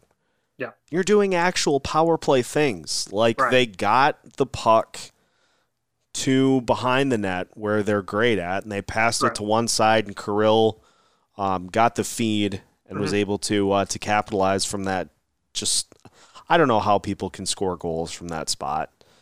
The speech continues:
Speaker 1: Yeah, it's
Speaker 2: It's bas-,
Speaker 1: insane.
Speaker 2: it's basically parallel to the crease and just, just scores. But then, so you got that, and then you have in overtime where they go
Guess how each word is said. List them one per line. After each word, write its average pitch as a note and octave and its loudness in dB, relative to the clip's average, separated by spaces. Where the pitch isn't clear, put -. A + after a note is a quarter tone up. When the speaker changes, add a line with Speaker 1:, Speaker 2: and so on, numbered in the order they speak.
Speaker 1:
Yeah, A#2 -8
it's G2+ -12
Speaker 2:
It's - -8
bas-, A2 0
Speaker 1:
insane. A2 -18
Speaker 2:
it's A#2+ -4
basically A#2 2
parallel G#2+ 2
to G2 -2
the F2+ -8
crease - -6
and E2+ -8
just, - -2
just - 2
scores. A#2 6
But - 2
then, E3+ 4
so - 0
you D3+ 2
got E3+ 4
that, D3+ 4
and C#3+ 4
then D#3 4
you D3+ 4
have C3+ 4
in B2 2
overtime A2 2
where A2 0
they A2 2
go G#2 4